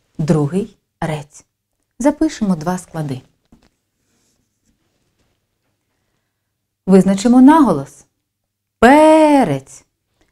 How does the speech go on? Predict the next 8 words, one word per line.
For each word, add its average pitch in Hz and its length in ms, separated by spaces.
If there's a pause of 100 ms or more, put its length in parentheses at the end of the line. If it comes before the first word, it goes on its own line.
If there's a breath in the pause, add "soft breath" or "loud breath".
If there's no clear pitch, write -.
З 180 100
більшою 180 420
силою 147 400
голосу 202 540 (400)
ми 190 140
виділяємо 180 580
перший 233 460
склад. 143 480